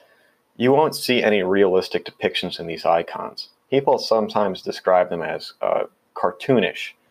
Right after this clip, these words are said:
and certain Orthodox, uh, churches even take it differently. If you've ever seen a, a Ethiopian Orthodox icon, I mean, they're very, very distinct looking, and they look like some type of, uh,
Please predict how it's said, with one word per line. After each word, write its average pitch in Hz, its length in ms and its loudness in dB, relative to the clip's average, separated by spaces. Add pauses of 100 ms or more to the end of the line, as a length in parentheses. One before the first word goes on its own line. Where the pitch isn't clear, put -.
(460)
and 92 540 0 (560)
certain 120 280 0
Orthodox, - 640 0 (720)
uh, 85 220 0 (140)
churches - 480 -2 (640)
even 95 280 0
take - 260 0
it - 100 -10
differently. 117 380 0
If 87 120 -4
you've 113 180 0
ever 113 220 2
seen 101 240 0
a, 85 120 -4 (180)
a - 200 0
Ethiopian 120 460 2
Orthodox 90 520 0
icon, 87 440 -2 (720)
I 101 40 -6
mean, 92 160 0
they're 98 200 4
very, 95 560 4
very 90 320 2
distinct - 580 -4
looking, - 520 -4
and 87 120 -14
they 85 120 -6
look 110 340 0
like 82 420 0 (540)
some 98 380 -2
type 92 340 0
of, 87 200 -2
uh, 80 420 2